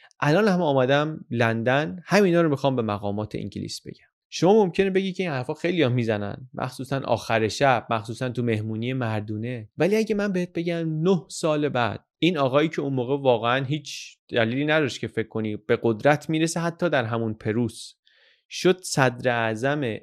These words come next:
امپراتوری جدیدی به نام امپراتوری آلمان که نهایتاً نه تنها همونطوری که وعده داده بود امپراتوریش رو درست کرد تحت رهبری پروس، بلکه باهاش رفت هم اتریش رو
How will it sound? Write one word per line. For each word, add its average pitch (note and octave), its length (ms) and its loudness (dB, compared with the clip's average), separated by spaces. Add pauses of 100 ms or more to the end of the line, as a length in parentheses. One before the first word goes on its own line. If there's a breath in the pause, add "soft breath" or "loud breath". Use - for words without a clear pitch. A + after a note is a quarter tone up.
امپراتوری A#2 960 -2
جدیدی C3 720 -2
به G#2+ 140 -2
نام A#2+ 260 -2
امپراتوری G#2+ 880 -6
آلمان A2 800 0 (140)
که C#3 120 0
نهایتاً C3 720 0
نه D#3+ 200 0
تنها D3+ 500 -2
همونطوری A2+ 480 -4
که A2+ 100 -6
وعده G#2 280 0
داده G#2 260 -2
بود G#2+ 340 -8
امپراتوریش A2+ 600 -4
رو A#2 120 -6
درست G#2 460 -2
کرد G2+ 320 -2 (100)
تحت G2+ 280 -6
رهبری G2+ 520 -4
پروس، A2 520 -6 (460 soft breath)
بلکه F#3 380 2
باهاش D#3+ 420 0
رفت E3+ 220 -4
هم F3 220 -2
اتریش - 540 -2
رو B2 400 -2